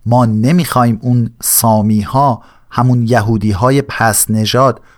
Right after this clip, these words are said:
خون آریایی ما رو ضعیف بکنن و تمدن آریایی ما رو به فساد بکشونن، اون وقت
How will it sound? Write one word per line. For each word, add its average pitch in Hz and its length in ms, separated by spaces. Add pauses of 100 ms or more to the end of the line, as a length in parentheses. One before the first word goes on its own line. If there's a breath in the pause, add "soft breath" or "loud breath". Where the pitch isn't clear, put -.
خون 156 320
آریایی 117 720
ما 123 180
رو 107 120
ضعیف 104 520
بکنن 101 420
و 87 60 (360 soft breath)
تمدن 190 540
آریایی 110 600
ما 95 180
رو 90 80
به 101 100
فساد 131 560
بکشونن، 104 720 (540 soft breath)
اون 113 120
وقت 117 180